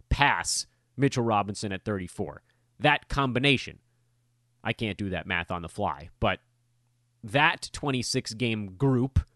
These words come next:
probably gets you into the, I don't know, Mitchell, I said, was thirty-four. Sixteen of Horford and ten of Zubats is probably about a half round ahead, if I had to guess, of where Robinson is right now. But it's close.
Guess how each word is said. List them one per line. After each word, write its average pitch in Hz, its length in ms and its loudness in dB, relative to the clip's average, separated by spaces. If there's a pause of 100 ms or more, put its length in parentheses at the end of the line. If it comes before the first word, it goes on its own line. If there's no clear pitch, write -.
(680)
probably 127 380 4
gets 117 280 -2
you 117 140 0
into 110 260 -2
the, 104 380 0 (720)
I 98 80 -2
don't 90 80 -2
know, 80 140 -8
Mitchell, 104 280 -2
I 98 80 2
said, 104 180 -4
was 98 120 -6
thirty-four. 127 880 2 (500)
Sixteen 165 400 0
of 135 80 2
Horford 147 320 2
and 123 140 -4
ten 147 240 0
of 131 80 0
Zubats 135 760 0 (100)
is 120 240 -2
probably 123 1200 0
about 156 240 6
a 117 40 6
half 113 280 2
round 98 260 0
ahead, 80 520 -4 (440)
if - 60 -8
I 104 80 2
had 95 140 2
to 95 60 -8
guess, 82 280 -4
of 92 100 -6
where 95 160 0
Robinson 82 460 -4
is 73 160 -10
right 73 160 -8
now. 80 220 -12 (3000)
But 160 120 10
it's - 80 6
close. - 340 -2